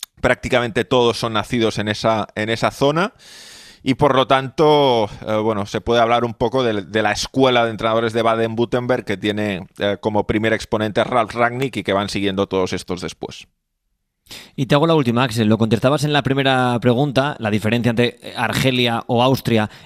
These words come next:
Speaker 2: en un duelo de, de eliminatoria aquí en el Mundial, eh, pero esta Austria de Rangnick, ¿cómo le viene a la España de Luis de la Fuente?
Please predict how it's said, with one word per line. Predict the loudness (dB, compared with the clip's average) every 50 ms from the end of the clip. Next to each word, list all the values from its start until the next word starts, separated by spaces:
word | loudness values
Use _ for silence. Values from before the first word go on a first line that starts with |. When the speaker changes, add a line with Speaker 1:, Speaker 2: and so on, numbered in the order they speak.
| _
Speaker 2:
en | -6 -2 0
un | 0 0 2 2
duelo | 4 4 4 4 4
de, | 4 2 2 0 -2 -4 -8
de | -8 -4 -2 0
eliminatoria | 0 2 2 2 0 0 2 2 2 2 0
aquí | 0 0 -2
en | -2 0
el | 0
Mundial, | 0 0 0 2 2 2 2 0 -4 -8 -14 -20 -8 -6
eh, | -6 -2
pero | 0 2 2 2 0 0
esta | -2 -4 -2 0 0 0 0
Austria | 0 0 0 0 0 -2 -2 -2 0
de | 0 0 0 -2 -2
Rangnick, | -2 0 0 0 2 0 0 -2 -4 -6 -14 _ _
¿cómo | 0 0 2 2 2
le | 2 2
viene | 2 2 2 2 0 -2 -4 -4 -8 _ _ -4
a | -2 0
la | 0 0 0 0
España | -2 -2 -2 -2 0 2 2
de | 2 2
Luis | 2 2 2 0
de | 0
la | -2 -2
Fuente? | -4 -6 -8 -8 -10 -16 -18 -20